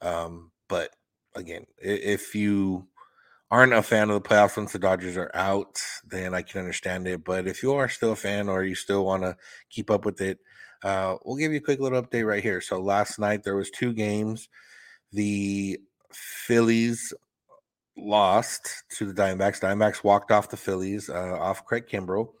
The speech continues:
And, uh, if anything, I do not miss the Craig Kimbrel experience. He's gotten some big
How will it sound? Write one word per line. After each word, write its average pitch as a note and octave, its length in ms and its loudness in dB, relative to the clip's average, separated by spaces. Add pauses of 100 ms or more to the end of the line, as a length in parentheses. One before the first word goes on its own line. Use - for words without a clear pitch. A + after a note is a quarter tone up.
(520)
And, F#2 320 -10
uh, F#2 240 -2
if F#2+ 180 -6
anything, G#2 760 -4
I F#2 520 -4 (1300)
do B2 160 0
not D3+ 280 4
miss A2+ 260 2
the G#2+ 140 -6
Craig G#2+ 260 2
Kimbrel G#2+ 380 0
experience. G2+ 880 -8 (1400)
He's C3+ 540 -2 (1000)
gotten D3+ 400 6
some C3+ 240 2
big B2 200 6